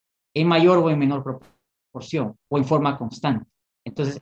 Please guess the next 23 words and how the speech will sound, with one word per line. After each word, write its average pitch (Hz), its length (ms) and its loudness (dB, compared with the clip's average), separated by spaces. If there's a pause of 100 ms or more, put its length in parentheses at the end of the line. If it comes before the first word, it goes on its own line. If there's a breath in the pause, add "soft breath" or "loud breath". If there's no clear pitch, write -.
(100)
eso, 139 360 0
eso, 139 640 -2 (600 soft breath)
eso, 147 440 0
eh, 127 220 -2
hay 135 120 0
que 139 80 -2
tomar 139 280 -2
en 147 120 -4
cuenta. 139 560 2 (320)
Y 151 140 0
algo 202 240 0
que 175 120 -4
realmente 180 880 -2
nos 147 180 -8
ha, 165 120 -14 (800)
ha 160 100 -8
caído 165 240 0
como, 147 260 -6
como, 120 240 -6
como 120 140 -4
balde 151 240 0
de 147 100 0
agua 139 360 0